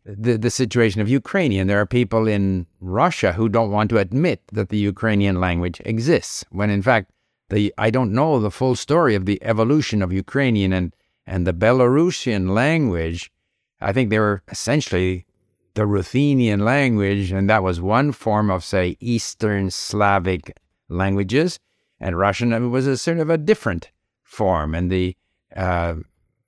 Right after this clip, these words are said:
lexical distance, in other words, the vocabulary, uh,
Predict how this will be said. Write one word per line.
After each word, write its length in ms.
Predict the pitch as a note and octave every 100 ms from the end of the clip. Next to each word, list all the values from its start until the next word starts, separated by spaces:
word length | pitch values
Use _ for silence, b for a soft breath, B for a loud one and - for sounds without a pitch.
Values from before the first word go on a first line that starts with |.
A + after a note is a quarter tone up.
| _ _ _ _
lexical 600 | A#2 C#3 - C3+ C3 A#2 - F#2+
distance, 540 | G3 - - D#2+ -
in 140 | F#2 G2
other 180 | G2
words, 220 | F#2+ F#2 F2+
the 80 |
vocabulary, 840 | G2 A#2 F3 A3 F#3 G2+ F2 F#2 A2 _ _ _ _
uh, 20 | _